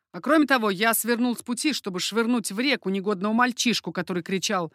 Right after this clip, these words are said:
"Долой папистов! Да здравствует адмирал!"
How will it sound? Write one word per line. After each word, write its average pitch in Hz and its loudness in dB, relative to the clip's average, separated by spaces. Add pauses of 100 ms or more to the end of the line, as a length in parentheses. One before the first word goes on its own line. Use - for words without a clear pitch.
(380)
"Долой 311 2
папистов! 277 2
Да 240 4
здравствует 254 2
адмирал!" 233 4